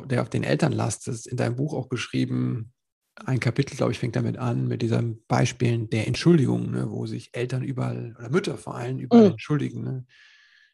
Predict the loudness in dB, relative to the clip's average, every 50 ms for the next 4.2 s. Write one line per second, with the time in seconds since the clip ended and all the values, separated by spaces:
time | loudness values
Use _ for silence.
0 | _ _ -8 -8 -4 -4 -2 0 0 0 0 -2 -2 -2 -2 0 0 -2 -2 -2
1 | -4 -4 -4 -4 -4 -6 -4 2 2 2 2 2 -2 -2 -2 -4 0 2 2 2
2 | 2 2 2 0 0 0 -2 -2 -2 -2 -4 -4 -6 -12 -8 -8 -8 -8 -6 -6
3 | -2 6 8 8 8 8 6 0 -10 -12 -10 -10 -10 -10 -8 -8 -8 -8 -8 -8
4 | -10 -12 -14